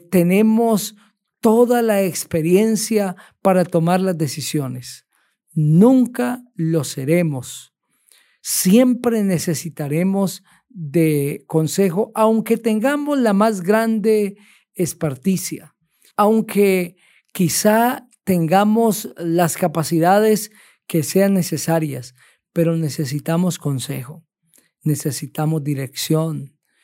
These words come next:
necesitamos escuchar a Dios a través de su palabra y a través de aquellos hombres que Él ha elegido como voceros suyos. Necesitamos siempre tener consejeros espirituales,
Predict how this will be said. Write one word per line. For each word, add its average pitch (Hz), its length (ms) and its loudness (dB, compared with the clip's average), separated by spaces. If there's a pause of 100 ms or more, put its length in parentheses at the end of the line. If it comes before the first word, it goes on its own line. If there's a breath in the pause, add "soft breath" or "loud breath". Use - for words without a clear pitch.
(200)
necesitamos 185 800 0
escuchar 196 920 0
a 160 140 -4
Dios 185 800 0 (200)
a 165 120 -4
través 156 320 0
de 175 80 0
su 170 180 -6
palabra 170 600 0 (280 soft breath)
y 160 140 -2
a 151 100 0
través 151 300 -2
de 175 80 0
aquellos 175 560 -2
hombres 156 540 0
que 139 320 -4
Él 151 260 -8
ha 156 160 0
elegido 156 760 -2 (440 soft breath)
como 143 800 -2 (1080)
voceros 147 640 -2
suyos. - 720 -10 (880)
Necesitamos 170 800 -2
siempre 180 580 0
tener 156 360 -4
consejeros 156 640 -4
espirituales, 139 1160 -10